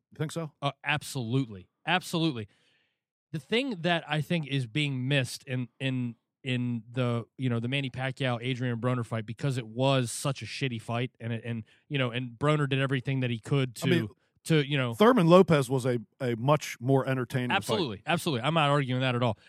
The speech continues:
Speaker 2: I enjoyed watching that fight last night. There's no doubt about it. Um, is, is just that Pacquiao, to me, is showing things at his advanced age in the ring where he is literally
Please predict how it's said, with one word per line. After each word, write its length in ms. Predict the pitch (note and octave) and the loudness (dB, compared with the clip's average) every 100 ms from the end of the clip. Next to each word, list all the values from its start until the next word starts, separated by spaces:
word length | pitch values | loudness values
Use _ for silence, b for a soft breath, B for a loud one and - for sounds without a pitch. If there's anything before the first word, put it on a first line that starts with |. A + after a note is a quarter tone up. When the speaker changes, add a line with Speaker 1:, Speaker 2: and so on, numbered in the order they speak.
| - | -2
Speaker 2:
I 100 | D#3+ | 0
enjoyed 320 | C#3+ C#3+ D3 | 2 2 0
watching 320 | A#2+ A#2 A2+ | 0 -4 -6
that 140 | A2+ G#2 | -10 -6
fight 200 | A2+ A2 | -6 -6
last 280 | G#2+ - | -8 -6
night. 120 | A2 G#2+ | -8 -4
There's 180 | B2+ B2 | -4 -2
no 120 | C3 | -2
doubt 220 | B2+ A#2+ | 0 -2
about 300 | G#2 A#2 A#2 | -2 -2 -4
it. 100 | G2+ b b b b | -6 b b b b
Um, 340 | C#3 C3+ B2 A2 _ _ _ - | 0 2 2 -4 _ _ _ 0
is, 260 | D#3 C#3 - - | 2 2 -2 -2
is 180 | D3+ B2 | -2 2
just 220 | F3+ - | 0 2
that 200 | F3+ C#3+ _ _ _ _ _ _ _ _ _ _ - | 0 -2 _ _ _ _ _ _ _ _ _ _ 0
Pacquiao, 720 | F#3+ G#3+ A3+ G#3+ G#3 G3 F#3 - _ _ _ _ _ _ - | 2 2 0 0 4 2 0 -6 _ _ _ _ _ _ -4
to 100 | D#3 | -2
me, 380 | D3 D#3+ D#3 C3 | 2 2 2 0
is 120 | B2+ | -2
showing 500 | - D3+ D3+ D3 C#3 | 0 0 2 2 0
things 520 | - C#3 C3+ C3+ B2 - | 0 0 2 0 -2 -4
at 280 | B2+ B2 A#2+ | -2 0 -2
his 280 | - C#3 B2 | -2 -2 -2
advanced 500 | A2 C3+ C3+ B2+ - | -2 0 2 0 -6
age 320 | B2 B2+ B2+ A#2+ | -4 -2 -2 -4
in 120 | A#2+ | -4
the 80 | A2 | -2
ring 360 | A#2+ B2 A#2 | -2 -2 -2
where 160 | A2+ G#2+ | -4 -6
he 420 | - F#3+ F#3 B2+ | -4 -2 0 0
is 180 | B2 A2 | -4 -4
literally 1040 | A#2 A#2 B2 D3 C#3+ C3+ A#2 A2 G#2+ G#2 | -8 -8 -2 0 2 0 -2 -6 -10 -12